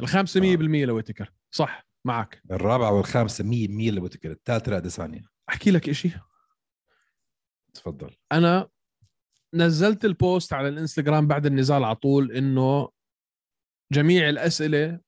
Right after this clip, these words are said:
Speaker 1: اللي كانت مطروحة حول النزال جاوب عليها أديسانيا وأخذ ودافع عن لقبه. حلو؟ هذا
Speaker 2: حلو.
Speaker 1: كانت ردة فعلي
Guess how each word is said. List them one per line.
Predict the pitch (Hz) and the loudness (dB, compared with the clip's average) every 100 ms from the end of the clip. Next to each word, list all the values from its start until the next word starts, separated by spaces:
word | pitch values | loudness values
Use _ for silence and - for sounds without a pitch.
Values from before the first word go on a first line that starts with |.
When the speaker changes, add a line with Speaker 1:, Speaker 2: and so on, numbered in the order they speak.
| _ _ _ _ _ 131 | _ _ _ _ _ -2
Speaker 1:
اللي | 127 | 0
كانت | 123 147 131 120 | 2 0 0 -2
مطروحة | 123 156 131 | -2 -2 -2
حول | 120 139 135 | -2 0 0
النزال | 131 127 139 143 143 - _ - | 2 0 2 2 0 -6 _ -4
جاوب | 147 147 127 | 0 2 0
عليها | 127 135 127 | 0 0 -2
أديسانيا | 123 120 127 131 131 - - | -4 -6 -4 -4 -6 -8 -4
وأخذ | 123 131 135 104 | -2 0 -2 -2
ودافع | 123 127 135 139 110 | 0 2 2 0 -2
عن | 113 | -4
لقبه. | 98 - 101 104 | -6 -8 -8 -2
حلو؟ | 131 196 - _ _ _ _ _ - - _ - | 2 2 0 _ _ _ _ _ -20 -20 _ -4
هذا | 175 196 | 0 2
Speaker 2:
حلو. | 185 | 2
Speaker 1:
كانت | 202 190 170 | 0 0 0
ردة | 185 175 160 | -2 -2 -2
فعلي | - 180 160 151 185 | 0 0 2 0 -2